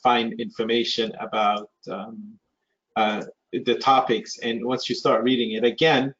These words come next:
we, we have, uh, more subjects that is coming up again. And this is the first, uh, webinar of a series of webinars that is coming up. So inshallah, by the, by the time you finish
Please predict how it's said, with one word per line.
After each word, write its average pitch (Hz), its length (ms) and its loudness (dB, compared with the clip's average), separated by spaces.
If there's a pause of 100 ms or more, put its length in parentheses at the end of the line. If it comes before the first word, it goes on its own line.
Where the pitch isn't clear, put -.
(600)
we, 139 360 2
we 135 160 4
have, 127 420 2
uh, 113 340 4 (180)
more 135 340 4
subjects 139 520 2
that 127 140 4
is 123 140 4
coming 120 320 0
up 123 220 2
again. 110 540 -2
And 110 160 -8
this 139 180 -2
is 139 140 0
the 120 100 2
first, 131 400 0
uh, 104 320 2 (1040)
webinar 120 560 4 (340)
of 131 140 2
a 120 60 2
series 139 400 4
of 120 100 4
webinars 120 500 0
that 120 100 2
is 110 120 -2
coming 110 300 -6
up. 123 200 0
So 113 240 2
inshallah, 123 480 2
by 123 160 2
the, 120 200 2
by 120 180 2
the 117 60 2
time 143 280 2
you 135 80 2
finish 135 580 2